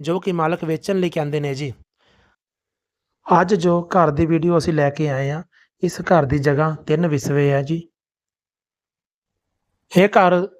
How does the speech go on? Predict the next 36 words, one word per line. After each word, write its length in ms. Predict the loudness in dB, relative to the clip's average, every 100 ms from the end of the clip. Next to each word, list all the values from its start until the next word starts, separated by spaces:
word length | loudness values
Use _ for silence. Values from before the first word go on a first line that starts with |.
| -10
ਦੋ 240 | 0 2
ਮੰਜ਼ਿਲ 340 | 4 2 2 2
ਬਣਿਆ 280 | 2 2 2
ਹੋਇਆ। 320 | 4 4 0 -8 _ _ _ _ _ _ _ _ _ _ _ _ -2
ਆਹ 140 | 2 2
ਦੇਖੋ 220 | 2 4
ਜੀ, 80 | 4
ਉੱਪਰ 300 | 2 2 0
ਮੰਜ਼ਿਲ 300 | 2 0 0
ਬਣੀ 220 | 0 0
ਹੋਈ 260 | 0 2
ਹੈ, 140 | 0 -4 _ _ _ _ _ -4
ਆਹ 60 |
ਨਿਚਲੀ 300 | -4 -2 -2
ਮੰਜ਼ਿਲ 240 | 0 0 2
ਬਣੀ 220 | 2 4
ਹੋਈ 240 | 4 4
ਹੈ। 60 | 2
ਇੱਕ 160 | 2 -2
ਸਾਈਡ 260 | 0 0
ਤੇ 100 | -2
ਪੌੜੀਆਂ 360 | -2 -2 -2 -4
ਉੱਪਰ 220 | -2 -2
ਜਾ 180 | 2 2
ਰਹੀਆਂ 280 | 2 0 0
ਹਨ। 100 | -4 _ _ _ _ _ _ _ _ _ _
ਆਹ 100 | -2
ਖੁੱਲ੍ਹਾ 240 | 2 4 4
ਡੁੱਲਾ 200 | 4 2
ਵਿਹੜਾ 280 | 2 0 2
ਬਣਿਆ 280 | 2 2
ਹੋਇਆ। 300 | 2 2 0 -4 _ _
ਸਭ 300 | 0 2 2
ਤੋਂ 120 | 2
ਪਹਿਲਾਂ 260 | 4 4 4
ਤੁਹਾਨੂੰ 580 | 2 2 4 2 -2